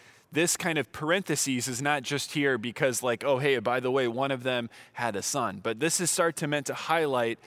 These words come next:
hey, this is something to pay attention to. If you actually know the context in which Moses, who's the author of the book of Genesis, writes this book,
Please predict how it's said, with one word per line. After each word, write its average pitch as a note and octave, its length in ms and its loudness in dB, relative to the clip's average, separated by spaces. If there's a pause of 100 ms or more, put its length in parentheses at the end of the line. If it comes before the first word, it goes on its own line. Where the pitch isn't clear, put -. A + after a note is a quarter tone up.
(180)
hey, B2+ 160 0
this D3 340 0
is D3+ 160 -4
something C#3+ 480 -4
to - 140 -8
pay C3 320 0
attention G#2+ 560 -6
to. G2+ 240 -12 (720)
If D#3 140 -4
you F#3+ 80 0
actually F3+ 540 0 (300)
know E3+ 220 4
the D#3+ 120 2
context E3+ 640 0
in C3+ 140 -4
which C#3+ 240 -2
Moses, C#3 640 2
who's B2+ 180 -4
the B2+ 140 -2
author B2+ 380 0
of A#2+ 100 -4
the A2+ 100 -2
book B2 220 -6
of G2 60 -16
Genesis, A#2 460 -6
writes C3+ 320 -2
this C#3 220 -4
book, G2 420 -8